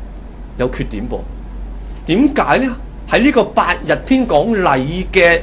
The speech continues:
chapter 裏邊，尾二嘅第二章，尾二章點會提到呢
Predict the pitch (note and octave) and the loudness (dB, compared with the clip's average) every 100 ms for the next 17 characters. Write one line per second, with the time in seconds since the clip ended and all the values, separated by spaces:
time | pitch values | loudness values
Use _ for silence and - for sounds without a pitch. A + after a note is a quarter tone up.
0 | - - B3 - C3+ A#2+ D3+ D3 C3+ - | -2 0 0 0 -2 0 -2 -4 -6 -10
1 | - - - - - - - A#3+ D4+ C4+ | -12 -12 -12 -12 -12 -14 -4 2 4 6
2 | B3+ D3 C#3 F#3 C4+ - F#3+ F3 - - | 4 2 0 4 4 6 6 6 4 -6
3 | - - - - - - - - - E3 | -14 -16 -16 -16 -16 -14 -14 -12 2 4
4 | D#3 D#3+ D#3 B3+ B3+ - A3 B3+ A#3+ F3+ | 4 0 4 4 4 0 -2 0 0 0
5 | C#3 F#3 A#3+ A3+ - - F3+ B3 A#3+ A#2+ | -2 2 4 2 -4 -2 2 2 2 -2
6 | D3 F#3+ | 0 0